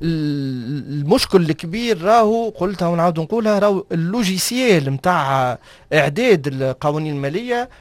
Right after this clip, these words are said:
والمخ اللي قاعد يخمم في إعداد القوانين المالية راهو يلزموا يتبدل، يلزموا، آه، مي-، آه، أبديت. معناها ما، مش معقول إنه نقعدوا ديما، آه، نخدموا على ال-، المصاريف. شنو عندنا نفقات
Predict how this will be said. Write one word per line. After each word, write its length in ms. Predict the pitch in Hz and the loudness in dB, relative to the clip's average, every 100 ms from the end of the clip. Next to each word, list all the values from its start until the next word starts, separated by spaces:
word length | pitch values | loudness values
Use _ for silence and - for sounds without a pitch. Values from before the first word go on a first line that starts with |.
| _ | _
والمخ 800 | 135 151 160 160 160 254 - - | -8 -4 -2 -2 0 0 -2 -6
اللي 140 | 165 160 | -6 -4
قاعد 280 | 196 170 | -2 -2
يخمم 420 | 143 190 262 190 139 | -4 -2 0 0 -4
في 160 | 143 | -4
إعداد 220 | 143 185 | -4 -4
القوانين 340 | 180 165 170 160 | -4 -6 -4 -6
المالية 360 | 151 185 254 | -6 -4 -2
راهو 600 | 247 269 254 247 254 247 277 - - 151 | 0 -2 -2 -2 -2 -2 -6 -16 -18 -6
يلزموا 320 | 226 240 247 | -6 -4 -6
يتبدل، 380 | - 220 135 120 _ _ _ _ | 0 -2 0 -8 _ _ _ _
يلزموا، 680 | 165 233 202 220 214 208 202 | -10 -6 -2 0 2 2 4
آه، 240 | 196 196 | 4 4
مي-، 220 | 190 226 190 | 2 -2 -4
آه، 260 | 202 196 | -2 0
أبديت. 420 | 196 170 254 151 131 | 0 0 -4 -4 -4
معناها 360 | 127 139 110 | -4 -2 -4
ما، 340 | 117 135 151 156 | -4 -2 -2 -2
مش 240 | 220 - | -4 0
معقول 600 | 196 190 269 254 254 240 240 - - - | 0 0 -2 0 2 2 -2 -20 -20 -6
إنه 180 | 202 226 | -2 2
نقعدوا 380 | 247 214 196 190 | 0 0 -2 -2
ديما، 380 | 226 233 185 151 - - | -4 2 2 2 -6 -6
آه، 180 | 147 160 | 0 2
نخدموا 480 | 151 165 180 170 156 | 2 -4 -4 -4 -2
على 220 | 165 175 | -2 -2
ال-، 580 | 156 147 143 135 131 123 | -6 -4 0 0 -2 -6
المصاريف. 600 | 143 185 165 165 277 - _ _ | -4 -4 -2 -4 -4 -14 _ _
شنو 200 | - 190 | -8 -2
عندنا 400 | 175 214 170 143 | -2 -2 -4 -6
نفقات 560 | 143 143 139 277 277 | -6 -8 -6 -4 -4